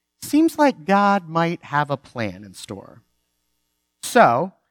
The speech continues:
Esther and Mordecai plan on how to change this decree. And part of this is that Esther needs to tell the king that she is a Jew.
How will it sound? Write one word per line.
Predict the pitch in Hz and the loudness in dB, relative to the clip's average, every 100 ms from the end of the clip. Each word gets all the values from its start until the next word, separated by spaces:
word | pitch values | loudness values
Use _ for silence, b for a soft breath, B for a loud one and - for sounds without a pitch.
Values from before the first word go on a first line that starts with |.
| _ _ | _ _
Esther | 180 196 - 240 | 0 0 2 2
and | 240 | 4
Mordecai | 220 208 208 208 | 4 4 4 4
plan | 214 - 220 226 | 4 0 -2 0
on | 202 | 0
how | 185 208 | 2 2
to | 208 | 2
change | - - 202 202 175 | -2 -6 -6 -6 -6
this | 165 175 - | -4 -6 -6
decree. | 165 - 190 135 110 B B B - | -12 -6 -2 -2 -4 B B B -2
And | 214 - | 0 0
part | - 233 269 | 4 6 6
of | 226 | 0
this | 214 202 - | -2 -2 -4
is | 180 170 | -6 0
that | 180 - | 0 0
Esther | 185 196 220 | -4 -4 -6
needs | 196 175 - | -4 -4 -8
to | 143 | -14
tell | - 226 226 | -2 0 0
the | 185 | -2
king | - 131 113 147 B B | -6 -8 -8 -12 B B
that | - 170 - | -2 -2 -2
she | - - 220 208 | -8 -2 0 2
is | 170 175 | 0 0
a | 156 | -4
Jew. | 127 170 156 78 | -4 -2 -2 -6